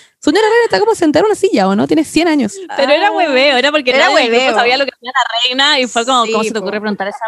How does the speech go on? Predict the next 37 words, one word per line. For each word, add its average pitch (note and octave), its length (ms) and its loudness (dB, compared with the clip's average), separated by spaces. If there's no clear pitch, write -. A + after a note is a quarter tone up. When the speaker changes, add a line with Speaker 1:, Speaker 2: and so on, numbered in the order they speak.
Speaker 2:
weá, F#3+ 380 0
Monse?". F#3+ 480 -6
Y G#3+ 60 -2
después A3+ 220 0
hicimos B3 240 -2
como B3 120 0
Speaker 3:
Qué A3+ 120 -2
Speaker 2:
stickers A#3+ 280 -2
de A#3+ 80 0
la A3 60 0
Speaker 3:
desubicada. G3+ 100 0
Speaker 2:
reina, G#3 360 -2
<laughs> F4 840 -6
pero A3 220 -4
fue C4 420 0
muy C4+ 360 -4
idiota, A#3 440 -6
claramente B3+ 500 -6
no D4+ 80 -4
hace C#4+ 140 -8
nada B3+ 220 -6
esa G3+ 140 -14
weá, G3 160 -12
¿no? A#3 80 -16
Speaker 3:
Ya, C4 160 0
Speaker 1:
En D4+ 100 -4
Speaker 3:
se, A3+ 80 -2
Speaker 1:
fin. B3+ 200 -2
Speaker 3:
ya, A#3 160 0
les B3 120 0
mandé A3 200 -2
el B3+ 60 -6
meme, G3+ 340 -8
les A3 120 -12
mandé G#3 160 -12
el G#3+ 60 -10
meme, G3+ 300 -16